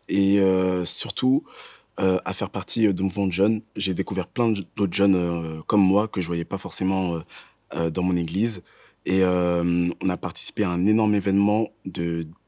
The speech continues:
dix mille chrétiens de toute l'Île-de-France. Et là, je me suis dit, « Waouh, ok. » Donc là, il y a autant de personnes réunies pour une seule personne. Euh, c'est un truc de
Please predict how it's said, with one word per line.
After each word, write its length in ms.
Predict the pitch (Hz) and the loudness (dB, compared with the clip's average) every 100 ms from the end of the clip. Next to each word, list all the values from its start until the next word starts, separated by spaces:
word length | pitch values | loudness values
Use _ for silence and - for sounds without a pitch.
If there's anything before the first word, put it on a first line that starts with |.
| - | -2
dix 140 | 110 | 4
mille 180 | 117 110 | 4 4
chrétiens 580 | - 104 - 107 110 117 - - - | -2 -4 -2 0 0 -4 -14 -18 -16
de 40 | |
toute 300 | 73 - - | -8 -6 -4
l'Île-de-France. 640 | 107 98 - 110 120 - - - - - | -4 -4 -6 -4 -4 -4 -10 -20 -14 -2
Et 60 | |
là, 120 | 95 90 | 0 2
je 80 | |
me 60 | 92 | 0
suis 180 | - 87 | -4 -4
dit, « 220 | 95 92 - _ | -4 -4 -10 _
Waouh, 300 | 90 90 78 - | -6 -6 -6 -6
ok. » 240 | 98 90 85 - - - 90 | -8 -6 -8 -10 -18 -10 -6
Donc 180 | 92 110 | -4 0
là, 100 | 98 | 2
il 40 | |
y 40 | |
a 80 | 87 - | 0 0
autant 300 | 110 - 107 | -2 2 0
de 40 | |
personnes 460 | 107 95 - 113 101 | -2 -6 -2 -2 -2
réunies 640 | 90 104 101 101 110 127 - - - | 0 2 4 6 4 2 -6 -20 -12
pour 180 | - 95 | -8 -4
une 120 | 113 107 | 0 0
seule 160 | 107 | 0
personne. 520 | 101 98 - 110 110 110 _ _ _ _ _ 87 | -4 -4 0 2 2 -4 _ _ _ _ _ -6
Euh, 180 | 85 | -4
c'est 180 | 80 - | -2 -4
un 40 | 85 | -6
truc 200 | - | -8
de 120 | 80 | -8